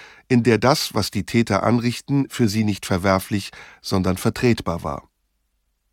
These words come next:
Oder waren sie sich vielleicht sogar dessen bewusst und litten im Stillen?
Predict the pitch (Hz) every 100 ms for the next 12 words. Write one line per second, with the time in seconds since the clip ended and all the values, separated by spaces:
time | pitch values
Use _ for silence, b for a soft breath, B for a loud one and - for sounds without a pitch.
0 | - 147 185 180 170 156 156 156 139 143
1 | - 131 123 - 135 117 113 117 - 113
2 | 101 101 110 - B B B 135 131 151
3 | 151 101 82 85 - 92 82 -